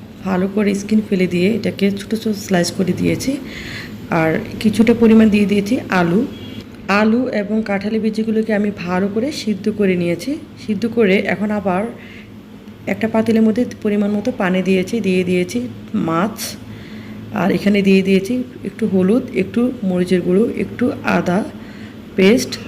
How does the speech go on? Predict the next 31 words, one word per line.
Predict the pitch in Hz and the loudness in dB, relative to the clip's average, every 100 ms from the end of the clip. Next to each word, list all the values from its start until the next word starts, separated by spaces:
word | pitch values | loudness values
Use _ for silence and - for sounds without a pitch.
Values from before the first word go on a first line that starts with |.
| - | -8
আর | 180 | -4
একটু | 165 165 196 | -2 0 0
রসুন | 165 - 185 - | 0 -2 -2 0
পেস্ট। | 185 262 - - - - - - - - - | 0 0 -4 -8 -10 -14 -16 -16 -16 -16 -6
এখন | 180 214 | 4 6
এগুলোকে | 214 208 220 | 6 4 0
ভালো | 196 180 180 | 0 0 0
করে | 202 | 2
মিক্সড | 202 185 180 - | 2 2 0 -2
করে | 190 180 | 2 4
এটাকে | 190 175 202 | 4 2 0
ভালো | 180 170 175 | 0 0 0
করে | 180 214 | 2 0
সিদ্ধ | 277 226 190 202 | 2 0 2 2
করে | 196 175 | 4 4
নেব। | 170 180 330 - - - - - - - - | 2 0 -4 -6 -12 -12 -12 -12 -14 -8 -2
আর | - - | 2 4
এখানে | 233 254 | 6 6
যে | 247 | 8
আমি | 247 247 214 | 8 8 6
মাছটা | 226 196 196 214 | 4 4 2 0
দিয়েছি, | 185 185 175 233 240 208 | 2 2 2 0 0 2
এটা | 196 190 | 4 4
হচ্ছে | 196 - 196 285 - - - - - | 6 6 4 4 -4 -18 -20 -20 -10
মাছটা | 202 214 214 262 | -2 -2 -2 -6
সিদ্ধ | - 247 202 254 | -4 -4 -4 -2
করার | 254 247 247 | -2 -2 -2
সময় | 233 196 247 | 0 0 -2
অবশ্যই | 240 196 208 - 240 | -6 -6 -6 -4 -6
একটু | 233 269 | -6 -6
লবণ | 196 180 | -4 -4